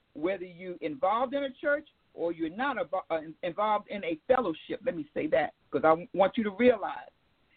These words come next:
that Scripture never said that the church was a house, a building. Okay?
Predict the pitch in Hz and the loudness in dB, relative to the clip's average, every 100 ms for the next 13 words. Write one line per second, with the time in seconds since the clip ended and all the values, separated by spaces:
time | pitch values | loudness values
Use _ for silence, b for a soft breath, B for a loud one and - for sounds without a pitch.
0 | _ 165 156 _ - 277 277 175 190 214 | _ -2 -2 _ -2 -2 -2 -8 -4 -2
1 | 233 - _ _ - 285 180 165 160 151 | -2 -6 _ _ 2 4 4 -2 -6 -6
2 | 131 - 196 165 160 156 160 175 120 - | -18 -12 -12 -8 -8 -8 -8 -6 -6 -8
3 | _ _ _ 147 143 185 131 - _ _ | _ _ _ -2 2 2 0 -6 _ _
4 | _ _ _ _ _ _ _ _ _ _ | _ _ _ _ _ _ _ _ _ _
5 | _ _ 127 180 170 | _ _ -4 0 0